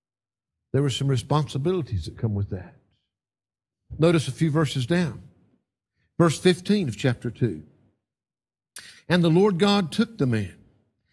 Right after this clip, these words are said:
and put him into the Garden of Eden to dress it and to keep it. And the Lord God commanded the man, saying, 'Of every tree of the garden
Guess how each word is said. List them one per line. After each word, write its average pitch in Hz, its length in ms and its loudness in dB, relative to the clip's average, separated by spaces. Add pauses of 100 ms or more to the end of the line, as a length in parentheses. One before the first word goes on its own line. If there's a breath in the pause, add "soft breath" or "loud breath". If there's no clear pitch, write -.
(140)
and 180 260 2
put 226 200 4
him 208 140 6
into 190 220 4
the 185 100 2
Garden 170 440 2
of 143 120 2
Eden 190 320 4
to 160 100 2
dress 196 420 2
it 160 60 0
and 165 120 2
to 175 80 2
keep 240 320 0
it. - 340 -8 (680 loud breath)
And 196 160 6
the 190 80 6
Lord 208 240 4
God 226 260 4
commanded 196 520 2
the 196 60 2
man, 208 240 4
saying, 208 500 2 (420 loud breath)
'Of 165 160 4
every 233 420 4
tree 233 500 2
of 180 80 -4
the 196 100 4
garden 202 640 2